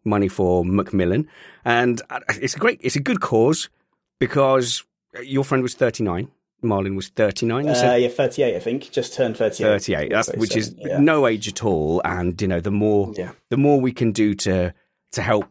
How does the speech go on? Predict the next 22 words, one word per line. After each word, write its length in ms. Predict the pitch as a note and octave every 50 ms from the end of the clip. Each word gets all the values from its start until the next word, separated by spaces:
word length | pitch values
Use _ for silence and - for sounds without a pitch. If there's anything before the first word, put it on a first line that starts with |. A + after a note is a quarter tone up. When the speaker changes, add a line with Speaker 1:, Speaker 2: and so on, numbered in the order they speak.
| _
Speaker 1:
organisations 760 | - G#2+ G#2 G2 G#2 G#2 G#2 F#2+ G2 G2 - - F#2+ F2+ E2+ F#2
that 100 | F2+ C#2+
are 20 |
trying 320 | - - A#2+ A2 G#2+ A2
to, 140 | A2+ G#2 G#2 F#2+
trying 220 | - - B2 A2
to 60 | G2+
beat 360 | G2 F#2+ - B2 B2+ B2+ B2+ G#2+
that, 220 | F#2 E2 E2+ - _ _ _ _ _
you 120 | - A2 G2
know, 140 | F#2+ F#2+ F2+
this, 320 | - - - F#2+ - -
you 120 | A#2+ A#2+
know, 140 | A#2 A2+ A2
there 180 | G#2 B2 B2+ C3+
will 180 | C#3 C#3+ D3
be 200 | C3+ A#2+ B2 B2
a 60 | A#2+ A2+
day, 440 | A2+ B2 G#2+ F#2 E2 F2 G2+ G2+ - _
one 220 | - G#2+ G2+ F#2+ F#2
day, 300 | F#2 F#2 E2 F2 F2+ F#2+ - - - - _ _ -
where, 520 | F#2 F#2+ F#2+ F#2 F2+ F2+ F2 F2+ F#2